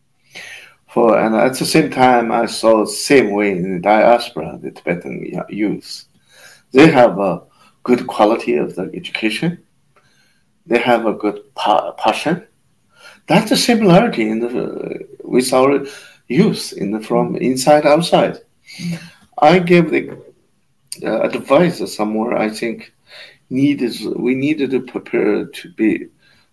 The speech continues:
Speaker 1: the leadership to lead those youth in the future, both inside and outside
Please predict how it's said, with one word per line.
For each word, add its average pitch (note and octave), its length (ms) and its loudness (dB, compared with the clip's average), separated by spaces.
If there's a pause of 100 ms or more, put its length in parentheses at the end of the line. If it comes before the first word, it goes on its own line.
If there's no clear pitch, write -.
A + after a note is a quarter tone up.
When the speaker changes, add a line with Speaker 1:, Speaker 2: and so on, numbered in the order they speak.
Speaker 1:
the A2 100 -4
leadership A#2+ 760 -2 (600)
to A2+ 100 -10
lead C3 340 -2
those G#2 340 -2
youth G#2 500 -2
in G2 100 -4
the G2 60 -6
future, F2+ 540 -4 (400)
both G2+ 420 -2
inside - 460 -2
and E2+ 260 -6
outside - 580 -14